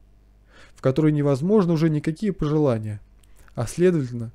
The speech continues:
не может уже быть и никаких страданий, ибо страдания и возникают, собственно, от пожеланий. Что касается практических результатов этической системы буддизма,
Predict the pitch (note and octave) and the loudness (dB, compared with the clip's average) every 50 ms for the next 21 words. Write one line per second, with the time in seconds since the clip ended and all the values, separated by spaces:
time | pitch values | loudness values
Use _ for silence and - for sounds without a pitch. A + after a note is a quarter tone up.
0 | _ - - - _ _ C3+ C3 C3+ D3+ F#3 G#3 G#3 F#3+ F3 E3 E3+ E3 E3 D#3+ | _ -20 -20 -20 _ _ -4 -2 0 0 2 4 4 4 4 2 0 0 0 2
1 | D#3 D#3+ D#3 - B2+ B2+ B2 - A#2 - D#3 C3+ - - C#3 C#3 C3+ B2+ B2+ B2+ | 0 0 -2 -2 -6 -6 -6 -8 -8 -8 -8 -10 -8 -4 -4 -2 0 0 0 0
2 | B2+ A#2+ A2+ A2 A2 - - - - - - - - - C3 B2 C3 - - C3+ | 0 -2 -4 -8 -10 -14 -20 -20 -20 -20 -20 -16 -8 -6 0 0 0 0 0 0
3 | C3 B2+ B2+ D#3 F3+ F#3 F3 E3 C#3 A#2+ - - C3+ B2+ B2+ B2+ C3+ B2+ B2+ - | 0 2 2 2 2 2 2 0 -2 -4 -4 -4 -4 -4 -2 -2 -4 -4 0 0
4 | F3+ F3+ D#3+ - - - D3+ - - - C#3 C3+ C3 C3+ - C3+ - - D3 B2+ | 0 0 0 -2 -4 -4 -4 -4 -4 -6 -6 -6 -6 -6 -8 -12 -8 -6 -6 -2
5 | C3 C3 B2 A#2 A2 A2 G#2+ G#2 G2+ - - - - - _ _ - - - _ | -2 -2 0 -2 -2 -4 -6 -8 -12 -14 -18 -20 -20 -20 _ _ -20 -20 -20 _
6 | - - - _ - _ - _ _ _ _ - _ - _ - - _ - - | -20 -20 -20 _ -20 _ -20 _ _ _ _ -20 _ -20 _ -20 -20 _ -20 -20
7 | - - - _ _ - - - F#3+ G3+ - F3+ E3+ - F#3+ F3+ E3+ - E3+ D#3 | -20 -20 -20 _ _ -14 -4 -2 -2 2 2 2 2 6 4 4 4 4 0 0
8 | - E3 D#3+ - - - A#3 - - - - - A#2+ - - C3+ C3+ C3 D#3 D#3+ | 0 0 0 0 0 -4 -4 -4 -6 -12 -6 -6 -6 -4 -2 -2 0 0 0 0
9 | D3+ D#3+ C#3+ C3 - A2+ A#2 - - D#3 C#3 - F3 D3 - D3 C3 - - C#3+ | 2 2 2 2 0 -4 -8 -8 -10 -10 -4 -4 -4 -4 -4 -8 -8 -6 -6 -6
10 | - - E3 C#3+ - - F3 D3+ C3 C3 B2 A#2+ C#3 C#3 C#3+ D#3 C#3+ A#2+ A2 B2+ | -6 -6 -8 -8 -4 -2 -2 0 0 0 -2 -2 -4 -2 0 0 0 0 -2 -4
11 | G#2+ G2 | -10 -10